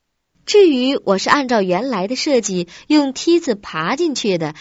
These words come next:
还是从那个被我称为门的岩洞里钻进去的，我自己也记不得了，甚至到了第二天早上还想不起来。因为我跑进这个藏身之所的时候，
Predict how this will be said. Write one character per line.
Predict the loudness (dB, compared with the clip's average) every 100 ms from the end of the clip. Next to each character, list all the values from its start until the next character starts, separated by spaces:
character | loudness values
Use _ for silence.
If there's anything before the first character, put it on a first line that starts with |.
| -18 -4
还 | 0 0
是 | 0 -2 -2
从 | -2 -4 -4
那 | -4
个 | -4
被 | -2 -2
我 | -2
称 | -2 -4
为 | -2 -2
门 | -2 -2 -2
的 | -2
岩 | -2 -2 -4
洞 | -6 -6
里 | -6
钻 | -4 -4 -2
进 | -4 -4
去 | -4 -6
的， | -6 -16 _
我 | -4 -4
自 | -6 -6 -4 -4
己 | -6 -6 -4
也 | -4
记 | -4 -4 -4
不 | -6
得 | -8 -6 -6
了， | -8 _ _ _ _
甚 | -2 0
至 | 2
到 | 4 4
了 | 4
第 | 4
二 | 4 4
天 | 0 -4
早 | -2 0 -2
上 | -4 -6 -8 _
还 | -10 -8
想 | -8 -10
不 | -12
起 | -12 -8
来。 | -8 -10 _ _ _ _ _ _ _ _ _
因 | 2 4
为 | 4 2 0 0
我 | 0 0
跑 | 0 0 0
进 | -2 -2
这 | -2 -2
个 | -4
藏 | -6 -6 -6
身 | -4 -6 -6
之 | -6 -6
所 | -6 -6
的 | -6
时 | -6 -6
候， | -6 -10